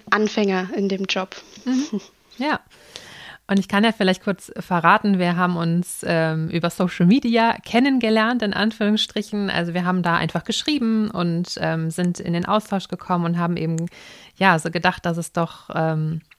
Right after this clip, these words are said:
Speaker 2: ja, dass es auf jeden Fall nicht nur das verbindende Element gibt, dass wir beide Therapeutinnen sind, du zwar aus der Ergotherapie, ich aus der Logopädie, aber dass es da eben auch, ähm, Gemeinsamkeiten gibt, was das Thema Angst betrifft.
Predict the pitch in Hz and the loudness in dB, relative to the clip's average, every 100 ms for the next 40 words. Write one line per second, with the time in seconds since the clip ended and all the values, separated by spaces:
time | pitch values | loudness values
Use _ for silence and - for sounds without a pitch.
0 | _ _ _ 220 180 170 - 175 220 - | _ _ _ 2 2 2 2 4 4 6
1 | 190 175 196 214 185 185 - 170 233 226 | 6 8 6 6 4 2 0 4 6 6
2 | 190 175 175 175 208 - 175 180 - 160 | 6 6 6 8 6 4 -2 -2 -2 2
3 | 165 170 - - 147 220 269 160 156 147 | 2 0 -4 -6 0 0 0 -2 -2 0
4 | 202 240 208 196 - - - 233 233 220 | 0 0 -2 -2 -2 -2 -2 0 0 -2
5 | 202 190 - 185 160 170 - 165 190 202 | -2 -2 0 0 0 -2 0 2 2 2
6 | 208 180 190 - - - - 190 202 196 | 0 2 0 -4 -14 -16 -2 0 2 0
7 | - - 175 190 170 180 180 - 180 180 | -2 -2 0 0 2 0 0 -6 -4 -2
8 | 175 175 175 180 - _ - - 208 180 | 0 -2 -2 -6 -10 _ -14 -2 4 6
9 | 202 190 185 196 - 170 180 - 165 175 | 6 4 2 0 0 -2 -4 -4 -4 -4
10 | - - 180 165 160 175 - - - - | -8 -6 -2 0 0 -2 -4 -14 -8 -10
11 | - | -10